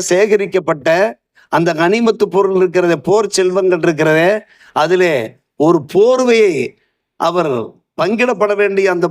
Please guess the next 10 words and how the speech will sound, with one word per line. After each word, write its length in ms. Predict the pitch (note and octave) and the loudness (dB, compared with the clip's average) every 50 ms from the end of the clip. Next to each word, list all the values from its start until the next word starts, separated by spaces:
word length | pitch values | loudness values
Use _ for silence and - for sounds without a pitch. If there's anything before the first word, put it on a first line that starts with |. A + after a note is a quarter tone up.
| C#3+ | 0
பொருள்கள், 340 | E3+ F#3 F3+ F3 D#3+ E3+ D3+ D3+ | 0 0 0 0 0 0 2 2
எல்லோருக்கும் 580 | E3 F3+ G3 G#3 A3 A3 G#3+ G#3+ A3 A3 A3 F#3+ - | 2 4 4 4 2 2 2 0 0 0 0 2 2
சமமாக 580 | F3+ F3 F#3 G3+ G3+ G#3 G#3 G#3 G3+ G3 G3+ G3 - | 0 0 0 0 2 2 2 0 0 0 -2 -2 -2
பங்கிடப்பட 500 | F3+ E3+ F#3+ G#3 A3 G#3+ G#3 G#3 G3 G3 G3 | -2 -2 0 0 -2 -2 0 0 0 0 2
வேண்டிய 220 | G3 F#3+ F#3+ F#3 F#3+ F3 | 2 2 2 2 2 2
அந்த 160 | E3+ E3+ F3 E3 - | 0 0 -2 -2 -2
பொருள்களிலே 640 | D#3 F#3+ G3 G3+ G3+ F#3+ F#3+ F3 E3 D#3 D#3+ E3 F3+ G#3 A3 - _ _ - - - _ _ _ C#3 D3 | -2 0 0 0 0 0 0 0 0 0 0 2 0 0 -2 -4 _ _ -20 -20 -20 _ _ _ -2 0
யாருக்கும் 560 | D3+ E3 G3 A3+ A#3 A3 G#3+ A#3 A#3 A3+ G3 | 2 2 2 0 0 -2 -4 -2 0 0 0
தெரியாமல் 600 | D#3 G3 F#3+ F#3+ G3 G3+ F#3+ F#3 F#3 F#3+ G3+ G#3 G3 F3 | 0 0 0 2 2 2 2 2 0 0 0 2 2 2
மோசடியாக 580 | F#3 G#3 G3 - G#3 G3 F#3+ F#3+ G3 F#3+ F#3 | 4 2 2 0 0 0 2 2 2 2 2